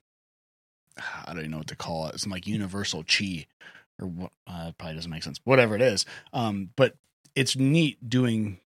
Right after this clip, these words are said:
'cause I haven't done a lot of those, like, you know, like, there's a lot of people that, like, just volunteer and get out there and help the, the public and doing things, but, like,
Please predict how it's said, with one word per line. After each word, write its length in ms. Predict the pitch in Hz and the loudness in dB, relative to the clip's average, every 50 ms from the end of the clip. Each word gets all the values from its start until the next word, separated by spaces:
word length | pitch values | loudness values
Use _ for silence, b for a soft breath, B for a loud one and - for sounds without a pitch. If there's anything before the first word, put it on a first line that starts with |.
| _ - | _ 2
'cause 100 | 135 165 | 6 8
I 80 | 190 185 | 8 8
haven't 160 | 151 127 101 | 8 6 2
done 120 | 92 87 | -2 -4
a 100 | 85 82 82 | -6 -6 -4
lot 200 | 82 80 78 76 | -4 -4 -4 -4
of 60 | - | -6
those, 300 | 76 76 73 71 - - | -8 -8 -8 -6 -8 -8
like, 260 | 76 78 - - - _ _ _ _ _ _ _ _ _ _ _ _ _ _ _ _ _ _ | -8 -8 -10 -12 -16 _ _ _ _ _ _ _ _ _ _ _ _ _ _ _ _ _ _
you 120 | - 107 | -4 -2
know, 160 | 95 80 73 - _ _ _ _ - | -2 -2 -6 -10 _ _ _ _ -8
like, 140 | 120 107 - _ _ - | -8 -8 -8 _ _ -4
there's 200 | 143 139 131 117 | -2 0 0 0
a 40 | 113 | 0
lot 100 | 104 101 | -4 -6
of 60 | - | -8
people 180 | - 87 92 | -10 -10 -10
that, 100 | - - | -12 -12
like, 160 | - 82 - - | -14 -16 -10 -8
just 280 | - 95 - - - _ _ _ _ _ _ _ _ _ - | -2 0 0 0 -2 _ _ _ _ _ _ _ _ _ -6
volunteer 800 | 98 117 117 117 110 104 95 - 131 123 117 113 107 104 98 92 | -2 0 2 2 2 2 4 4 4 4 4 4 2 0 -2 -4
and 280 | 90 87 90 87 92 98 | -6 -6 -6 -6 -4 -2
get 140 | 123 127 117 | 0 0 2
out 200 | 107 104 101 - | 2 0 -2 -2
there 180 | - 98 92 90 | -4 -4 -4 -4
and 120 | 92 92 | -6 -4
help 240 | 107 120 120 - - - | -4 -4 -4 -4 -4 -6
the, 300 | 95 85 85 78 - - _ _ _ _ _ _ _ - | -4 -4 -4 -4 -6 -10 _ _ _ _ _ _ _ -14
the 60 | - | -8
public 460 | - - 127 135 117 117 107 101 - | 0 2 4 4 4 2 0 0 -2
and 120 | 104 98 101 | -2 -2 0
doing 240 | 139 147 147 127 110 | 2 2 2 2 2
things, 240 | - 117 117 104 | 2 0 0 0
but, 100 | - 110 104 | -2 -2 -4
like, 160 | 101 92 | -4 -6